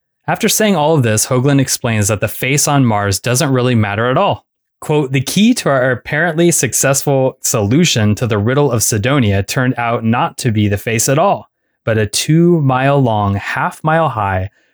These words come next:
five-sided pyramid located a few miles away. When measuring the internal geometry of the D N M pyramid,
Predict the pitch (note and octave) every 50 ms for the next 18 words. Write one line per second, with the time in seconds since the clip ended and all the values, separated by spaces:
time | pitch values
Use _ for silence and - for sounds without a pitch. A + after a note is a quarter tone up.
0 | _ - C#3 C3 D#3 E3 - - D3 C#3+ C#3+ C#3 C#3 - - D#3 C#3 A2 G2+ G2+
1 | G2+ G#2+ G#2+ A#2 B2+ C3 - C#3+ C3+ B2+ C3+ C3 B2 C3 - - - - - C3
2 | C3 C3+ A#2+ A#2+ A#2+ A#2 A#2+ A#2 A2 A2 G2+ F2+ G2+ A2 _ _ _ _ _ _
3 | A#2+ A#2+ A#2+ B2 C3 - _ - A#2+ C3 F3+ G#3 E3 C#3+ B2+ A2+ G#2+ G#2+ G#2+ G#2+
4 | - - D#3 F3 G3 F#3+ D3+ C#3 C3+ B2+ B2+ A#2 G#2+ - - G2+ G2 G2+ G2+ -
5 | A2 G#2 A2 G2+ G2 - A#2+ C3+ E3+ F3 F3 C3+ C3+ C3 B2+ B2 - - - D3+
6 | C3+ G#2 F#2 F#2 F#2+ A2